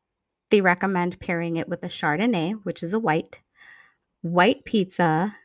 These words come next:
they recommend pairing with a champagne. Yeah, I haven't had a white pizza slice in quite a while, and, oh, I could totally go for that. I'm technically supposed to be fasting, but at this rate,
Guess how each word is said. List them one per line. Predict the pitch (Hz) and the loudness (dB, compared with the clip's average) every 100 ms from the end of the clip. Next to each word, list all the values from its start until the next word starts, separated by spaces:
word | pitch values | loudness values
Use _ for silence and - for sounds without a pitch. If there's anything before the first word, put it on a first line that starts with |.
| _ _ _ _ _ _ _ | _ _ _ _ _ _ _
they | 196 | 2
recommend | 180 180 185 180 170 - | 4 2 -2 -4 -4 -6
pairing | - 170 165 165 | 0 0 2 0
with | 160 - | -2 -2
a | 180 | -8
champagne. | - 180 165 - 254 269 156 160 220 240 _ - - - - - _ _ _ _ _ _ | -2 0 0 0 4 4 4 -2 -4 -8 _ -20 -20 -20 -20 -20 _ _ _ _ _ _
Yeah, | 185 175 | -2 -2
I | 185 | -2
haven't | 220 294 | -2 -2
had | 226 208 | -2 -4
a | |
white | 175 165 165 - | -6 -6 -8 -10
pizza | - 165 - 190 | -8 -10 -8 -12
slice | 190 214 214 220 - - | -10 -8 -6 -8 -12 -12
in | 180 165 165 | -10 -8 -10
quite | - - - 175 170 160 156 - | -14 -20 -14 -8 -6 -4 -6 -8
a | 175 | -12
while, | 165 165 - - - 202 - | -10 -10 -10 -10 -10 -12 -10
and, | 170 160 160 160 165 170 - _ _ _ _ _ _ _ _ _ - | -10 -8 -8 -8 -8 -10 -14 _ _ _ _ _ _ _ _ _ -14
oh, | - - - 185 | -12 -12 -12 -10
I | 196 | -10
could | - 170 | -10 -14
totally | - 147 202 - | -10 -8 -8 -8
go | - - | -10 -12
for | - | -10
that. | - - - _ _ _ _ _ _ _ _ _ _ _ - _ _ _ _ _ _ - | -10 -10 -14 _ _ _ _ _ _ _ _ _ _ _ -20 _ _ _ _ _ _ -8
I'm | 185 | -4
technically | 185 202 196 190 180 | 0 -2 -2 -8 -8
supposed | 175 - - 165 - | -8 -10 -10 -8 -8
to | - | -10
be | 175 | -10
fasting, | - - 185 - - - 190 185 | -10 -10 -10 -14 -14 -10 -8 -8
but | 180 | -8
at | 180 - | -10 -8
this | 170 170 - | -8 -8 -6
rate, | 175 202 | -4 -6